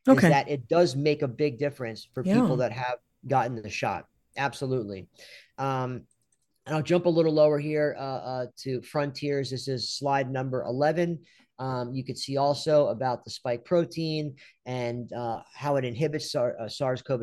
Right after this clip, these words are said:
Speaker 1: two. And then I'll jump to the bottom part of this study, which is slide twelve.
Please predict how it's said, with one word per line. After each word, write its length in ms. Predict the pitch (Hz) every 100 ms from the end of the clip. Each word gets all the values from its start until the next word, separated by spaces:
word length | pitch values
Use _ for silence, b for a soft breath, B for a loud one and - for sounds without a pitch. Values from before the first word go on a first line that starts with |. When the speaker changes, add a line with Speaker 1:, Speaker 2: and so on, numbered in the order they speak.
| 117
Speaker 1:
two. 340 | - 185 202 208 - b b b
And 80 | 131
then 80 | 143
I'll 100 | 156
jump 280 | 123 156 147
to 80 | 135
the 100 | 127
bottom 400 | 110 175 214 170
part 200 | 156 135
of 40 |
this 140 | 123 -
study, 320 | - 123 131
which 200 | 120 120
is 160 | 117
slide 340 | - 123 113 113
twelve. 420 | - 160 156 139